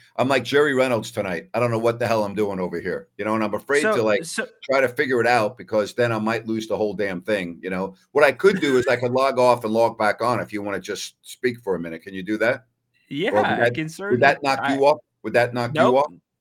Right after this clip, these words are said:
Speaker 2: Nope. I'll be good. Oh, you know what? It will, 'cause you're the administrator.
Speaker 1: Okay.
Speaker 2: It will. So how about, how about I log off and I log in under admin and you
Speaker 1: Okay.
Speaker 2: talk for a minute?
Speaker 1: All right.
Speaker 2: All right.
Speaker 1: Do that. Good stuff.
Speaker 2: Perfect.
Speaker 1: All right.
Speaker 2: All right.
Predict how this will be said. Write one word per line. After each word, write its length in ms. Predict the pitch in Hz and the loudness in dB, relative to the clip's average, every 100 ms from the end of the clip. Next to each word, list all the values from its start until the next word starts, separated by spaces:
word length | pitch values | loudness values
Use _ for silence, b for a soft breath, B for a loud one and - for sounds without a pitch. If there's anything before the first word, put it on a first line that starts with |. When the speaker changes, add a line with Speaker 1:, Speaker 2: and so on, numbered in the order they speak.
| _ _ _ 139 | _ _ _ -6
Speaker 2:
Nope. 340 | 143 202 - _ - | -2 -2 -6 _ -10
I'll 200 | 127 127 | -8 -8
be 100 | 135 | -10
good. 440 | - 214 175 135 - | -8 -6 -8 -10 4
Oh, 260 | 185 196 196 | 8 8 6
you 140 | 196 | 2
know 100 | 208 | 4
what? 160 | 233 233 | 6 4
It 100 | 170 | 4
will, 400 | 208 208 143 - | 6 6 4 -2
'cause 220 | - 156 160 | -8 -6 -2
you're 140 | 180 | -4
the 120 | 180 | -4
administrator. 840 | 175 196 190 160 - 127 101 - _ _ | -6 -6 -8 -8 -6 -6 -8 -16 _ _
Speaker 1:
Okay. 320 | 104 107 90 - | -2 0 -2 -2
Speaker 2:
It 80 | - | -4
will. 220 | 160 190 | 2 2
So 200 | 165 190 | 4 4
how 200 | 170 190 | 6 4
about, 680 | 226 247 233 226 220 - - - _ _ | 6 6 6 6 2 -2 -14 -16 _ _
how 380 | - - 226 254 | -10 -6 -2 0
about 340 | 180 160 151 - | 2 2 2 -2
I 240 | 135 196 262 | 0 0 2
log 380 | 160 127 123 | 0 0 -2
off 340 | 117 104 117 - | -4 -6 -8 -10
and 140 | 135 | -8
I 160 | 135 160 | -4 -4
log 320 | 180 139 131 | 0 0 -2
in 320 | 127 110 - _ _ | -6 -12 -18 _ _
under 280 | 139 143 131 | -8 -4 -2
admin 460 | 127 135 127 92 65 _ | -2 -4 -6 -18 -20 _
and 100 | 147 | -10
you 120 | 202 294 | -4 0
Speaker 1:
Okay. 240 | 285 139 | 2 0
Speaker 2:
talk 80 | - | -2
for 100 | 123 | -16
a 40 | |
minute? 80 | 120 _ _ _ - | -18 _ _ _ -2
Speaker 1:
All 80 | 151 | 0
right. 120 | 104 | 0
Speaker 2:
All 60 | |
right. 140 | - - - _ _ _ _ | -2 -6 -12 _ _ _ _
Speaker 1:
Do 140 | - 170 | -6 0
that. 240 | 98 - - _ _ _ | 0 0 -16 _ _ _
Good 120 | 147 | -8
stuff. 200 | 120 123 | -2 0
Speaker 2:
Perfect. 420 | 160 - 85 _ _ _ - | 0 -2 -16 _ _ _ 2
Speaker 1:
All 100 | 131 | 2
right. 160 | 87 | 2
Speaker 2:
All 120 | - | -4
right. 120 | 117 | -10